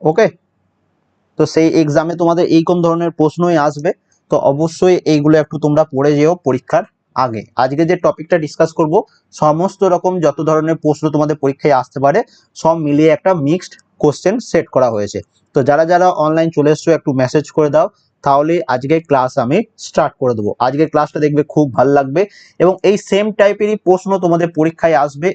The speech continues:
একটু ভালো বুঝে সুঝে পরীক্ষা তোমরা যদি এই কোশ্চেনগুলো অ্যাটেন্ড করো, তাহলে কিন্তু তোমরা অনেক মার্কস স্কোর করতে পারবে। তো আজকে দেখো প্রথম প্রশ্ন,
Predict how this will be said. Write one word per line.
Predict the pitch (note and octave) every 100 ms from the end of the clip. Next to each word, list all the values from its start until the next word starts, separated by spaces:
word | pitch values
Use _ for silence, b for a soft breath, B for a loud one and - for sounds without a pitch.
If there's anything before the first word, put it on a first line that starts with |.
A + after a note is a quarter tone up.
| -
একটু | D3 -
ভালো | D#3+ C3+ D#3
বুঝে | D3 C3 C3+
সুঝে | D#3+ D3+ D#3+
পরীক্ষা | D#3+ C#3+ C#3+ D#3+ D#3+ b b b
তোমরা | - D#3
যদি | D3+ D#3+ -
এই | D3
কোশ্চেনগুলো | - C#3+ - D3+ D#3+
অ্যাটেন্ড | C#3 B2 D#3 C#3+
করো, | C3 F3+
তাহলে | - C#3+ D3
কিন্তু | D3 D3
তোমরা | C#3 D#3
অনেক | F3 C3+ D3+ -
মার্কস | C#3 C3 F#3+ - _ _ _ - E3+
স্কোর | - D#3+ D3+
করতে | C#3 A#2 F#3+
পারবে। | - F#3 A#2 G2 F2+ _ _ _ -
তো | -
আজকে | B2+ D3+ E3 G3
দেখো | F#3+ G3+ G#3 - _ _ _
প্রথম | D3+ D3 G#3 G3+
প্রশ্ন, | F3+ F3+ G3 G3 F#3+